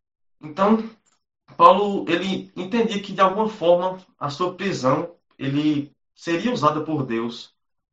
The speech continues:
para, para anunciar sua, seu evangelho, para anunciar os seus feitos aqui na terra. Mas ele, mesmo sem entender perfeitamente,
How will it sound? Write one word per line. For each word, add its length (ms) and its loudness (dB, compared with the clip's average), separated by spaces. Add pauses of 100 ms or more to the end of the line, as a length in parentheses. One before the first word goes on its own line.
para, 840 0 (840)
para 180 -6
anunciar 440 2
sua, 480 -2
seu 240 -4
evangelho, 500 -2
para 140 0
anunciar 340 -6
os 120 -6
seus 180 -14
feitos 300 -6
aqui 180 -6
na 140 -8
terra. 360 -12 (760)
Mas 260 -2
ele, 380 -6
mesmo 260 -2
sem 220 -2
entender 280 -6
perfeitamente, 1160 -4